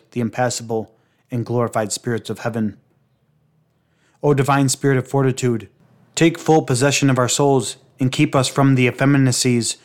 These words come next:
of the age we live in. Never was there such lack of energy as now. Never was the worldly spirit more rife. Never was sensuality more unbridled.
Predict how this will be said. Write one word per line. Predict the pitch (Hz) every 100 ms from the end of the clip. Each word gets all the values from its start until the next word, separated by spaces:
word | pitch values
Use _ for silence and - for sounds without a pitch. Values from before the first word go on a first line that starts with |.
| _ _
of | 120
the | 123
age | 117 123 110
we |
live | 117 117 117
in. | 110 98 _ _ _ _ _ _
Never | 135 143 156
was | 147 120
there | 135
such | - 131 -
lack | 127 135 127
of |
energy | 123 135 123 123
as | 117
now. | 123 123 120 98 _ _ _ _
Never | 131 131
was | 135 131
the | 127
worldly | 113 135 127 123
spirit | - 139 131 123
more | 120 117
rife. | 123 131 - - _ _ _ _
Never | 135 135
was | 147 131
sensuality | - 135 127 127 135 135 123
more | 127 131
unbridled. | 120 120 123 123 120 101